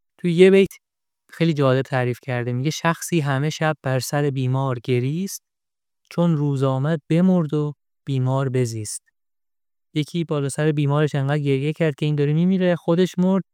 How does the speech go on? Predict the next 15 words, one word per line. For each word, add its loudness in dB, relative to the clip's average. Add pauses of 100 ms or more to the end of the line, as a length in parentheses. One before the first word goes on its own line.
(140)
بیماره 0
زنده -2
موند. -6 (680)
و -2 (300)
در -2
ادامه 0
همون 0 (500)
حکایت -2 (160)
میگه -2
که 0
«ای 2
بسا 2
اسب -4
تیز -6
رو 0